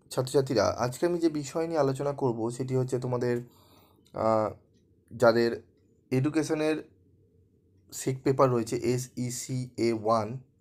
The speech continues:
যোগাযোগ দক্ষতা, সেই যোগাযোগ দক্ষতা সাবজেক্ট থেকে তোমরা অনেকেই রিকোয়েস্ট করেছো যে, "স্যার, আমাদের, আহ,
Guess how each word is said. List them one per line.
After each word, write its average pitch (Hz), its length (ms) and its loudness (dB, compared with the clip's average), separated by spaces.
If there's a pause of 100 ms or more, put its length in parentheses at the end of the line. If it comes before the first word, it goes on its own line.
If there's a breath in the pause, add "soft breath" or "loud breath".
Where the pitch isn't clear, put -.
(380)
যোগাযোগ 117 500 -2
দক্ষতা, 107 540 -4 (400 soft breath)
সেই 117 100 -2
যোগাযোগ 143 400 0
দক্ষতা 156 380 -2
সাবজেক্ট 139 420 -6
থেকে 156 180 -4
তোমরা 135 200 -2
অনেকেই 135 360 0
রিকোয়েস্ট 160 340 0
করেছো 147 400 -4
যে, 139 120 -6
"স্যার, 131 220 -2
আমাদের, 120 380 -2 (500 soft breath)
আহ, 107 380 -4